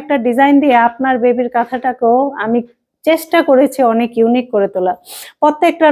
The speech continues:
রং দেখেন, মেরুন, কুসুমি হলো, সাদা, কমলা, এটা থাকছে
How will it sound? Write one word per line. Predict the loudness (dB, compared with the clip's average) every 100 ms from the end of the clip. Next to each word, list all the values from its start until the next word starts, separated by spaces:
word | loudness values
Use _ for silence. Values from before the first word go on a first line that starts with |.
| 2
রং | 2 0
দেখেন, | 0 -2 0
মেরুন, | 0 2 2 2 -2 -6 _ -4
কুসুমি | -2 0 0 0
হলো, | 2 2 0 -2 -2
সাদা, | 0 2 4 4 2 -2 -4
কমলা, | 0 0 0 0 2 0 -4 _ _ _
এটা | -4 -2 -2
থাকছে | -2 -4 -4